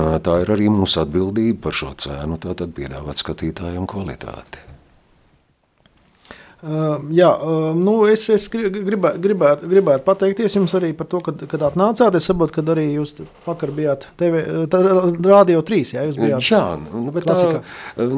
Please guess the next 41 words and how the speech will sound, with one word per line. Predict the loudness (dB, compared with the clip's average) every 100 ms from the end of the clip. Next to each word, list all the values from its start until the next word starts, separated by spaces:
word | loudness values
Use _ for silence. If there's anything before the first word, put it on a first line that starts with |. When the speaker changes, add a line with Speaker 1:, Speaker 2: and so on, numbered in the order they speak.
| -2 -4
Speaker 1:
šī | -6 -4
intervija | -2 0 0 -2
kaut | -4 -6
kad, | -4
ā, | -4 -2 -2 2
vēlāk | 0 0 -6 -10
kaut | -8
kad | -8 -6
ies | -4
gaisā, | -4 -2 -4 -4 -12
jā, | -12 -14
bet, | -18 -18
nu, | -20 -20 _ _ _ _
vakar | -10 -8 -8 -12
tāds | -8 -4
ieraksts | -4 -6 -10 -4
bija, | -4 -2
tā |
kā | -4 -4
man | -4
Speaker 2:
Bet | 0
Speaker 1:
iznāk | 4 6
Speaker 2:
jūs | 6
esat | 6
uz | 4 6
Viļņa, | 8 6 4
tas | -2 0
ir |
labi. | 2 2 -2 -6 -18 -20 _ -4
Speaker 1:
Nu, | 0
kaut | 4 4
kā | 6
Speaker 2:
Jūs, | 4 4
Speaker 1:
es | 4
Speaker 2:
jūs, | 8
Speaker 1:
vismaz |
Speaker 2:
jūs, | 6 6 4
jūs, | 2 2
Speaker 1:
negaidīju. | 0 0
Speaker 2:
jūs, | 0 -2
jūs | 0